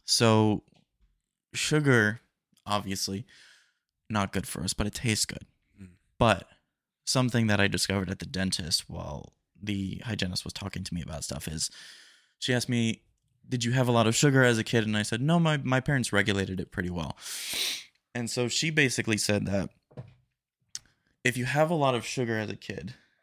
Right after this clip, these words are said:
Speaker 1: let me get my facts straight here. So eating a lot of sugar as a kid, studies have found that it translates to, um, your blood acidity changing in a negative way.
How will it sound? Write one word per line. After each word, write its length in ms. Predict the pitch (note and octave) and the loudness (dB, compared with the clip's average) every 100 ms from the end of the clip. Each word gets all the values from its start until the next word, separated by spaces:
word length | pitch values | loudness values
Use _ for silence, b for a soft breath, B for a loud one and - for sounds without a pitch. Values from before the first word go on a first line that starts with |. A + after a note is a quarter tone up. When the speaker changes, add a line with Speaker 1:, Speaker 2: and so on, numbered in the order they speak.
| _ | _
Speaker 1:
let 140 | A2+ A2 | -16 -12
me 80 | |
get 120 | A2+ F#2 | -12 -12
my 180 | F#2 G#2 _ _ - | -12 -14 _ _ -18
facts 220 | G#2 F#2+ | -16 -12
straight 260 | - F2+ E2+ | -10 -12 -14
here. 260 | F2+ F2 _ b b b | -14 -16 _ b b b
So 120 | - B2+ | -2 0
eating 160 | D3 | 0
a 40 | D#3 | 0
lot 120 | C#3 | 0
of 80 | A2+ | -2
sugar 240 | - A#2 | -2 0
as 100 | A2+ | -2
a 40 | G#2 | -2
kid, 220 | - A2 | -4 -2
studies 360 | - A#2 A2+ - | 0 -2 -2 -4
have 120 | G#2+ | -8
found 400 | - G#2+ G#2+ G#2 | -6 -4 -4 -2
that 140 | G#2 | -4
it 100 | F#2+ | -4
translates 600 | - A#2 A2+ G#2+ G2+ - - | -6 -4 -2 -2 -4 -4 -6
to, 400 | - A2+ A2 G2+ b b b b b _ _ - | -4 -4 -4 -6 b b b b b _ _ -14
um, 340 | G2 - - - | -14 -14 -16 -8
your 160 | B2 | -2
blood 380 | A#2 A#2+ C3 C3 - | 0 4 4 4 0
acidity 600 | G#2+ - B2 B2+ C#3+ D#3 | -2 0 0 0 0 0
changing 580 | - - B2+ B2+ A#2+ A#2 | 0 2 4 2 2 2
in 80 | G2 | 2
a 80 | |
negative 540 | F#2+ G2 G#2 A2 A2+ G2+ | 0 2 2 2 -2 -2
way. 340 | F#2 F#2+ C3 | -4 0 0